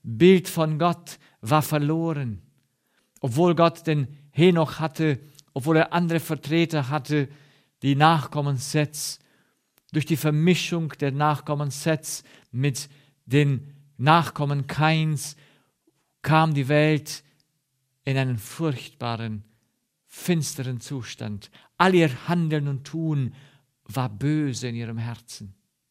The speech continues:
Und Gott sah sich die Welt an und sah, er hatte einen Vertreter.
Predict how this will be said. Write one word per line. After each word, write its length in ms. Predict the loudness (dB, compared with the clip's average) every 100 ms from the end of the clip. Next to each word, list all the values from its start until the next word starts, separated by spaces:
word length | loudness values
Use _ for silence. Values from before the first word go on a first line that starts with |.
| _ _ _ _ _ _ _ _ _ _ _ _ _ -10
Und 180 | -8 -2
Gott 400 | -2 -4 -16 -20 _ _
sah 380 | -10 0 2 2
sich 200 | 0 -4
die 160 | -4 -2
Welt 300 | -2 -2 -6
an 380 | -4 -4 -6 -10 _ _ _ _ _ _ _ -10
und 200 | -8 -4
sah, 500 | -2 0 -2 -4 -10 _ _ _ _ -8
er 140 | -4
hatte 300 | -4 -6 -10
einen 560 | -4 -2 -2 -2 -4 -8 _ _ _ _
Vertreter. 720 | -14 -14 -8 -10 -8 -10